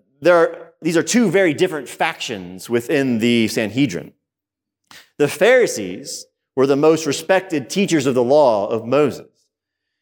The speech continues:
and they did not hide their disdain for the Ro-, Roman occupation of Israel. The Herodians, on the other hand, were political figures who had cozied up with Herod's family and thus with the Romans.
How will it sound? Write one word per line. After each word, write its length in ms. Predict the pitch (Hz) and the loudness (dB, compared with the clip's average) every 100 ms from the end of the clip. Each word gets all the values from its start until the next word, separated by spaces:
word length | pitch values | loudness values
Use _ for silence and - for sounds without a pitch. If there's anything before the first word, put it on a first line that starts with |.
| - | -2
and 80 | 156 | 0
they 60 | |
did 160 | 151 208 | 2 2
not 240 | 196 135 | 2 0
hide 380 | 151 190 190 147 | 0 2 2 2
their 120 | 151 | 0
disdain 760 | 135 143 - - 170 147 117 107 | 2 0 -2 -2 0 0 -2 -4
for 140 | 117 | -2
the 100 | 123 | 0
Ro-, 240 | 113 127 165 | 2 2 2
Roman 420 | 127 190 180 156 | 2 2 2 0
occupation 720 | 143 143 135 151 156 - 117 | 0 0 -6 -2 -2 -2 -2
of 100 | 113 | 0
Israel. 480 | 156 92 82 - _ _ _ _ _ _ _ _ _ | 0 -2 -10 -14 _ _ _ _ _ _ _ _ _
The 140 | 143 117 | 0 0
Herodians, 840 | 135 127 285 330 202 120 113 123 | 0 2 2 4 0 0 -2 -2
on 160 | 131 127 | -2 0
the 140 | 120 | 2
other 220 | 110 107 | 2 0
hand, 320 | 104 101 104 | 0 -2 0
were 100 | 117 | 0
political 640 | 120 - 156 311 262 156 131 | 0 -2 0 2 2 2 0
figures 560 | - 135 92 87 62 _ _ _ _ _ - | 0 -2 -2 -12 -14 _ _ _ _ _ 0
who 60 | |
had 200 | 143 - | 0 0
cozied 400 | - 226 165 170 | 0 0 2 0
up 260 | 190 143 - | 0 -2 -4
with 260 | 127 - - _ | -4 -6 -14 _
Herod's 420 | 147 208 180 131 - | 0 2 2 0 -2
family 480 | 151 170 143 107 | -2 0 0 0
and 120 | 117 127 | 0 2
thus 380 | 156 123 - | 2 0 -8
with 320 | 120 123 120 - | -2 -2 -2 -2
the 100 | 107 | 0
Romans. 440 | 139 120 78 - | 0 -2 -10 -20